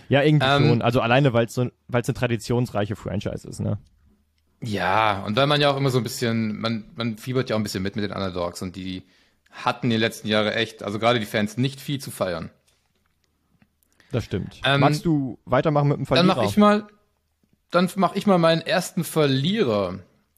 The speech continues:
Speaker 2: Ähm, da habe ich echt auch ein bisschen rumüberlegt, wen ich da nehme. Aber ich glaube, ich bekomme Fans. Und zwar drei im Speziellen habe ich mir rausgesucht, sind die Verlierer.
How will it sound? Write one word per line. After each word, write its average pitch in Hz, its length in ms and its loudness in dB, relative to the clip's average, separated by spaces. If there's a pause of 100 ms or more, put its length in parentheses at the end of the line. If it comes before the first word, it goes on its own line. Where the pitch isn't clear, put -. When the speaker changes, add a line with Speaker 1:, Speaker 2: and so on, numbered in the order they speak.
(260)
Speaker 2:
Ähm, 127 580 0 (1500)
da 117 140 -6
habe 165 120 0
ich - 100 -6
echt 170 120 -4
auch 165 40 0
ein 160 80 2
bisschen 165 200 -2
rumüberlegt, 131 640 2
wen 113 80 -2
ich 110 60 -4
da 120 120 -2
nehme. 120 500 0
Aber 156 600 4
ich - 200 -10
glaube, 165 340 4
ich 160 300 -6
bekomme 160 600 -2 (1120)
Fans. - 520 0 (500)
Und 135 120 0
zwar 147 540 2
drei 143 420 4
im 156 180 2
Speziellen 117 600 2
habe 104 120 0
ich 104 80 -4
mir 117 100 0
rausgesucht, 110 600 -2
sind 110 180 -6
die 127 60 -10
Verlierer. 107 480 -2